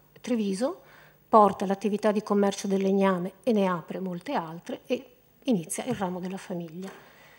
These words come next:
Il signore sotto è Isidoro Alberto Coletti, figlio di Luigi, che fa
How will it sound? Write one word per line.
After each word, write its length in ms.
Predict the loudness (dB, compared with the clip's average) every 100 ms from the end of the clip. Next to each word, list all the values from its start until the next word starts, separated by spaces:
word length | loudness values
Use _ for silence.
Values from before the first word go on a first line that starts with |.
| -20 _ _ _ _ _
Il 160 | 2 2
signore 400 | 4 4 6 4
sotto 600 | 4 4 2 -4 -6 -2
è 260 | 0 0 2
Isidoro 400 | 0 2 2 2
Alberto 340 | 0 -2 -4
Coletti, 540 | 0 0 0 -4 -8 -8
figlio 340 | -4 -4 -2
di 140 | -4 -2
Luigi, 380 | 0 0 -4
che 100 | -6
fa 280 | -6 -4 -8